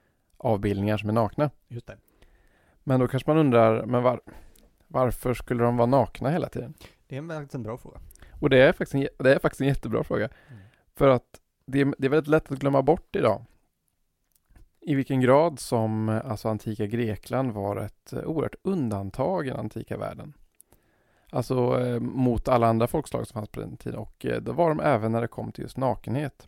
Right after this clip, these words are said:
Speaker 2: Mm.
Speaker 1: Vi tänker kanske inte på det idag, men att avbilda folk när de är nakna är och var ju egentligen en ganska konstig sak.
Speaker 2: Ja.
Speaker 1: Även under antiken. Och, eh, alla andra folkslag förutom antika Grekland såg ju på kläder som ett tecken på civilisation.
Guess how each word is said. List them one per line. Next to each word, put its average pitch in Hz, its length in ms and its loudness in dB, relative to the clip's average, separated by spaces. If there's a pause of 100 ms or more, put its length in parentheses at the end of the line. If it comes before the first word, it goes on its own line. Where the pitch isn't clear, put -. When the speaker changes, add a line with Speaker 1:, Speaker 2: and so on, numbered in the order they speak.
Speaker 2:
Mm. 143 120 -20 (880)
Speaker 1:
Vi - 80 -10
tänker 147 260 -2
kanske 156 240 0
inte 131 120 -2
på 131 160 -2
det 123 60 4
idag, 143 240 4
men 120 460 0 (280)
att - 160 -6
avbilda 117 680 2
folk - 440 -4 (160)
när 127 80 0
de 123 120 4
är 123 40 4
nakna 127 540 2 (720)
är 139 380 4
och - 380 -4
var 107 340 0
ju 139 200 -2 (280)
egentligen 117 380 -4
en 113 60 -6
ganska 113 220 -8
konstig 127 320 -8
sak. - 300 -10 (520)
Speaker 2:
Ja. 110 240 -12 (260)
Speaker 1:
Även 131 260 6
under 147 200 0
antiken. 143 480 -4 (920)
Och, - 360 -6
eh, 123 140 0
alla 139 140 4
andra 117 240 2
folkslag 107 500 -2
förutom 117 360 -4
antika - 340 -4
Grekland - 480 -6
såg 110 300 -6
ju 123 80 -6
på - 80 0
kläder 104 440 -4
som - 180 -12
ett - 100 -12
tecken - 380 -14
på - 80 -16
civilisation. 113 760 -4